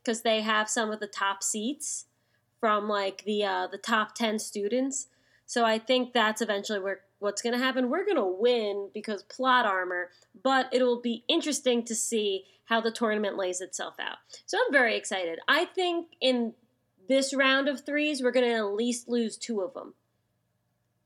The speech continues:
But we'll see. I know one guy's definitely losing. Two, no, yeah, we're definitely losing two of 'em. Two people are definitely losing 'cause they're against the first and second seeds.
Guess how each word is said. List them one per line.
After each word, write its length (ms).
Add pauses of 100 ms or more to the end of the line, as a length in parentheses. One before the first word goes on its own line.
(640)
But 160
we'll 180
see. 280
I 100
know 160
one 220
guy's 300
definitely 560
losing. 360 (280)
Two, 240
no, 360
yeah, 240
we're 160
definitely 460
losing 320
two 160
of 100
'em. 140
Two 220
people 320
are 100
definitely 520
losing 380
'cause 180
they're 200
against 320
the 80
first 300
and 120
second 320
seeds. 400